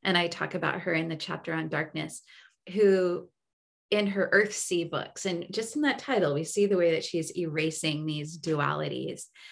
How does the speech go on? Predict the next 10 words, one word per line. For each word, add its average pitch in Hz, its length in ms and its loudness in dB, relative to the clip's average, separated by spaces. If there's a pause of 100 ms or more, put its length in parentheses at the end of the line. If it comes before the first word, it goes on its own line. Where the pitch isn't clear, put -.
(280)
And 202 120 0
she 262 140 4
addresses 254 560 0
darkness 220 420 -2
a 202 60 0
lot. 208 380 0
And 190 120 -2
in 185 140 0
the 185 80 0
Hymn 294 540 0